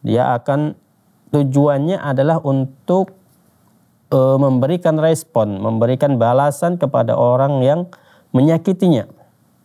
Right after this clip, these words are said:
<clears throat> Dan membunuh sang pemuda tersebut dalam waktu, dalam waktu sekejap. Ya, memang karena terkena patokan ular tersebut.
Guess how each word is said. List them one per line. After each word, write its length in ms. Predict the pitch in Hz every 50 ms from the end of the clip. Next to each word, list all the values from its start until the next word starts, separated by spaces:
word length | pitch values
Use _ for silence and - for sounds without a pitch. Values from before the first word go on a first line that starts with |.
| _ _ _ _ _ _ -
<clears throat> 460 | - 127 113 104 92 80 78 - - _ - - - - - - - - _ _ _ _ _ _ _ _ _ _ _ _ - - - - - _ 226 - - -
Dan 400 | 143 127 160 196 226 240 240 -
membunuh 720 | 185 185 185 175 160 151 175 196 196 190 202 220 202 196
sang 400 | - - - - - 196 208 202
pemuda 480 | 185 208 190 180 175 175 160 170 170 165
tersebut 480 | 175 147 - 160 151 147 175 185 160
dalam 400 | 131 127 127 127 135 143 151 139
waktu, 560 | 127 123 123 _ _ _ 165 165 180 180 180 175 156
dalam 240 | 139 135 143 147 156
waktu 320 | 170 170 170 _ _ 180
sekejap. 640 | 170 175 - 185 185 190 185 190 180 165 175 _ _
Ya, 160 | - 127 131
memang 240 | 139 127 131 147 156
karena 240 | 160 151 151 165 180
terkena 480 | 175 165 156 - 151 151 165 185 208 202 - _ _ _ _ _ _ _ _
patokan 540 | _ 165 170 175 - 220 202 208 208 208 -
ular 240 | 202 214 220 220 208
tersebut. 440 | - 226 - - 220 190 160 139